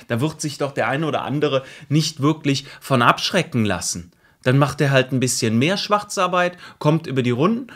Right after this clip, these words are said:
und im dritten Monat ist alles wieder wie vorher? Oder hat man dann einen Monat normal und dann nach dem Monat geht's wieder für zwei Monate kein Geld? Wie soll das ablaufen?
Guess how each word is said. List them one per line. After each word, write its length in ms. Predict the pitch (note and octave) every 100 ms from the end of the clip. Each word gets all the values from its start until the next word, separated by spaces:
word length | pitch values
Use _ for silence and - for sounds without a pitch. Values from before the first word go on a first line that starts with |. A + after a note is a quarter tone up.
| -
und 240 | - E3 C#3
im 140 | C#3+
dritten 340 | C#3 F#3+ F#3+ A3+
Monat 480 | A3+ A3 G#3 G3+ - -
ist 240 | - -
alles 300 | D#3+ G#3 A#3
wieder 240 | G3+ G3 E3+
wie 100 | E3+
vorher? 460 | - C#3+ G#3 F4 - _ -
Oder 480 | F3 E3+ D#3+ -
hat 200 | - E3
man 140 | E3 D#3
dann 180 | D3 E3+
einen 260 | D#3 F#3+
Monat 380 | G#3 G#3+ F#3+ F3+
normal 480 | D#3 C#3 C#3 G#3+ D4
und 160 | E3+
dann 140 | E3 E3
nach 160 | F3+
dem 220 | F3+ F#3 F3+
Monat 320 | F#3 F3+ F3+
geht's 240 | D#3+ D#3+
wieder 240 | D#3 C4+ C4+
für 180 | A#3
zwei 300 | - - G3+
Monate 420 | G#3+ A3 A3 A3 A3
kein 240 | G#3+ G3+
Geld? 240 | G#3 B3+ - - -
Wie 160 | F3
soll 180 | G#3 C4
das 160 | B3+ G#3
ablaufen? 600 | - F#3 B2 - -